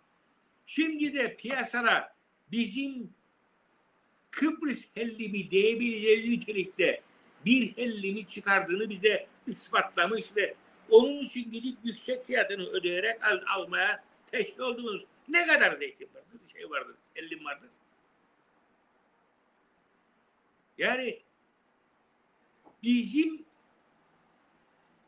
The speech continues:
alışkanlıklarımızı ve anlayışımızı da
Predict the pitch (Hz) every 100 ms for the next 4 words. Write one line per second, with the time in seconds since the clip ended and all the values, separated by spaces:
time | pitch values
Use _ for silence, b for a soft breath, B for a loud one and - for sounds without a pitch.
0 | _ - 175 214 190 - 202 196 190 190
1 | 185 180 180 175 240 262 240 240 220 185
2 | - 180 170 185 214 160 -